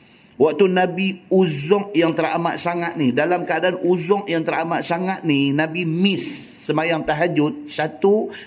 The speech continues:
lailah au lailatain. Satu atau dua malam. Tak boleh nak gagah. Kita dalam keadaan sihat pun tak buat.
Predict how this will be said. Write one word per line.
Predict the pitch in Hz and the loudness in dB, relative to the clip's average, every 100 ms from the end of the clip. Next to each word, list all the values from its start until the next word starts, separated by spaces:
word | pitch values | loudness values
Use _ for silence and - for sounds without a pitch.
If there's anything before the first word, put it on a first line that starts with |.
| 104 | 2
lailah | 120 170 175 180 190 190 - - | 4 4 2 2 0 -2 -12 -4
au | 170 208 - - | 0 0 0 2
lailatain. | 151 160 165 165 165 180 131 80 - - _ - | 4 4 2 0 0 0 2 -2 -8 -18 _ -8
Satu | - 175 226 | -4 0 0
atau | 202 196 | -2 -2
dua | 190 196 | 2 2
malam. | 190 180 139 - - _ _ _ _ _ _ - | 2 0 -2 -6 -16 _ _ _ _ _ _ -4
Tak | 196 | 0
boleh | 214 202 | 4 4
nak | 165 | 2
gagah. | 170 170 131 - - _ _ _ _ _ _ _ _ _ _ - - - _ - - - _ _ _ _ _ _ _ _ _ _ _ _ _ _ _ _ | 0 -2 -2 -6 -16 _ _ _ _ _ _ _ _ _ _ -20 -20 -20 _ -20 -20 -20 _ _ _ _ _ _ _ _ _ _ _ _ _ _ _ _
Kita | - 110 113 104 | -2 0 2 2
dalam | 98 95 92 | 2 0 -2
keadaan | 90 90 90 | -2 -4 -2
sihat | 101 92 101 - | -4 -2 -6 -8
pun | 104 | -10
tak | 90 - | -10 -12
buat. | - - | -14 -16